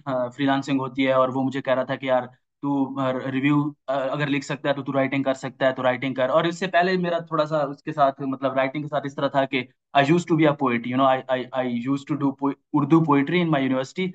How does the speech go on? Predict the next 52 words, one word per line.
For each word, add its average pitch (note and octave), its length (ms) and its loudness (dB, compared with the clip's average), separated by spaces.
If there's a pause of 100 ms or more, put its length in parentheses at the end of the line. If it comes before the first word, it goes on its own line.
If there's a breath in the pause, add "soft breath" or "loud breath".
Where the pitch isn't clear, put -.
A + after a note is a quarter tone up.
(360 loud breath)
तो D3+ 220 6
वो, D#3 200 6
वो E3+ 320 2
चीज़ F3 440 -2
मेरे E3+ 200 6
अंदर D3+ 260 2
थी B2 380 -4
kind C3 200 0
of, A#2 80 -4
you C3+ 120 -6
know, D3+ 100 2
इसी D#3 180 2
वजह D#3+ 160 0
से D#3 100 -4
तो D#3 100 -2
मैं, D3 140 2
मेरा D#3+ 220 4
जो D#3 100 -4
पेन D#3 240 0
name E3 180 -2
है, D#3 80 0
title C#3+ 320 -2
name C#3+ 160 -4
है, C#3+ 80 -2
साइक C3+ 300 0
था B2+ 380 0
university C3 460 -2
में। C3+ 200 4 (400)
तो B2+ 240 2
मैंने C#3 260 0
तीन C#3 400 -4
चार C#3 180 2
semester C3+ 380 -6
को C3+ 120 -4
ये C3 140 0
काम C3 280 2
किया, C3 240 2
महफिलें B2+ 460 -4
शहफिलें C3 300 -4
सजाई C3 340 -2
वहाँ B2+ 180 0
पे। B2+ 180 -2 (420 loud breath)
तो D3 60 6
लेकिन D3+ 320 6
कोविड D#3 300 6
के D#3+ 60 0
बाद D3+ 200 6
वो D3 100 2
भी C#3 120 2
बंद C3+ 260 0
हो C3+ 80 -4
गया B2+ 180 -4